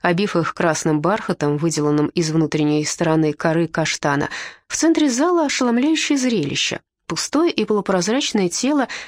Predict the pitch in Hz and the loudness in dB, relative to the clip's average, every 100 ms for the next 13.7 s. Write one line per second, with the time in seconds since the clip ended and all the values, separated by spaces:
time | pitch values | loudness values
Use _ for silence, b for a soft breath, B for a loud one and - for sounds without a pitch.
0 | B 185 196 262 254 226 226 226 254 180 | B -2 2 2 2 0 -2 0 0 0
1 | - - _ - 165 185 240 202 - 202 | -2 -8 _ -6 -2 -2 0 0 0 -2
2 | 208 - - _ _ _ _ _ - 180 | -2 -6 -12 _ _ _ _ _ -2 0
3 | 226 247 269 330 - 254 - 233 247 330 | 2 2 2 0 0 -2 0 0 2 2
4 | 294 175 254 262 247 233 233 240 269 226 | 2 0 0 2 2 2 2 2 4 2
5 | 220 254 208 185 - 262 339 - 160 B | 0 0 2 0 0 2 2 2 -2 B
6 | B - 180 190 302 269 220 277 262 202 | B -2 2 2 2 2 2 2 2 0
7 | 233 247 226 233 202 - - 277 269 226 | 0 0 0 0 0 -2 -2 0 0 0
8 | - 220 240 - 208 226 214 220 165 131 | 0 0 0 -2 0 2 2 2 0 -2
9 | - 147 B B B - 302 302 208 - | -2 -4 B B B 0 2 4 2 2
10 | 180 240 214 185 - 208 226 233 202 202 | 0 2 0 0 -2 0 2 0 -2 -2
11 | 196 170 127 - - _ _ _ _ - | 0 -2 -4 -8 -14 _ _ _ _ -4
12 | - 170 170 165 170 240 233 B B - | 0 2 2 2 2 2 -2 B B 0
13 | 175 165 - 170 175 175 165 | 2 2 0 0 2 2 0